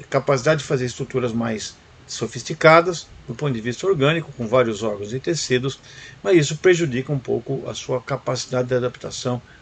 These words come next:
aos novos ambientes. Então, o,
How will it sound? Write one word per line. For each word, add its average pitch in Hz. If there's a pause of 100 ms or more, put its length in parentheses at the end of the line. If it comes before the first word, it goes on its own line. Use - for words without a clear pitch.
aos 113
novos 117
ambientes. - (720)
Então, 190
o, 143